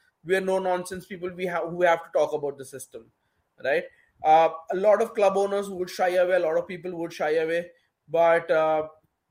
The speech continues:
I think it's, it's young, dynamic club owners like you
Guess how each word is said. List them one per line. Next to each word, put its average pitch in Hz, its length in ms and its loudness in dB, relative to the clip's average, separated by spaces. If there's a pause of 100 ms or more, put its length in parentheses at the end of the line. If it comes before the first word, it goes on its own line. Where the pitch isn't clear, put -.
(160)
I 175 140 2
think 220 300 -8
it's, - 320 -10
it's 170 240 -8
young, 180 320 0
dynamic 160 500 0
club 156 240 -2
owners 160 400 -4
like 156 320 -2
you 151 220 -10